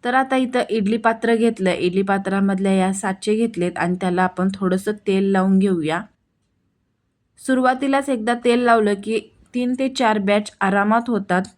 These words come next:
पुन्हा पुन्हा तेल लावण्याची अजिबात गरज नसते आणि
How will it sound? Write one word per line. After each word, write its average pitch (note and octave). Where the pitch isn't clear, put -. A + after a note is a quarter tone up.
पुन्हा G#3
पुन्हा G#3+
तेल G3+
लावण्याची F#3
अजिबात G3+
गरज F#3
नसते F3
आणि F3+